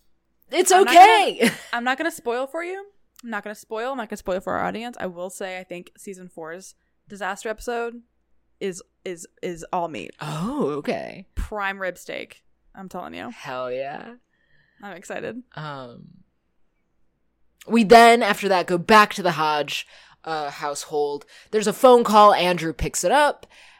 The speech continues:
Speaker 1: Uh, and it's Edie.
Speaker 2: Mm-hmm.
Speaker 1: Uh,
Speaker 2: Yes.
Speaker 1: Edie called Bree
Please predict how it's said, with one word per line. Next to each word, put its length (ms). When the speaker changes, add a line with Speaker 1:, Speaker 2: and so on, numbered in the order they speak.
Speaker 1:
Uh, 500
and 160
it's 320
Edie. 480
Speaker 2:
Mm-hmm. 640
Speaker 1:
Uh, 220
Speaker 2:
Yes. 440
Speaker 1:
Edie 200
called 380
Bree 540